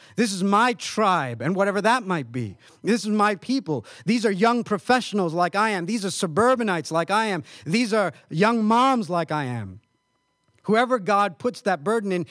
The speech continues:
it's right for you to have anguish and burden. It's right for you to pray as Paul does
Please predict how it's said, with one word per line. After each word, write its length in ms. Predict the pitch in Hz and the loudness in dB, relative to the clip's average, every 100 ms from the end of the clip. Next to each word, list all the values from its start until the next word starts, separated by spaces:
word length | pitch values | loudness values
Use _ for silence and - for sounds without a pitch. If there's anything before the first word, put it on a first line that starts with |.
| - - | -8 -4
it's 220 | - 151 | -4 -2
right 460 | 147 180 233 233 | 0 2 2 0
for 180 | - 180 | -6 -6
you 320 | 160 190 208 | -4 -2 -2
to 140 | 175 170 | -4 -6
have 480 | - 180 160 139 120 | -2 0 0 -4 -6
anguish 600 | 170 196 180 147 127 - | -4 -2 -4 -6 -8 -10
and 320 | - 147 131 123 | -6 -4 -4 -2
burden. 540 | 160 160 131 110 90 _ _ _ _ _ _ - | -2 -2 -4 -10 -12 _ _ _ _ _ _ -6
It's 160 | 156 156 | -4 0
right 220 | 220 220 | 0 0
for 100 | 202 | -4
you 120 | 208 | -6
to 80 | 180 | -4
pray 340 | - 220 202 | -2 0 0
as 120 | 180 | -4
Paul 300 | - 202 202 | -4 -2 0
does 320 | 196 202 156 | 0 0 -2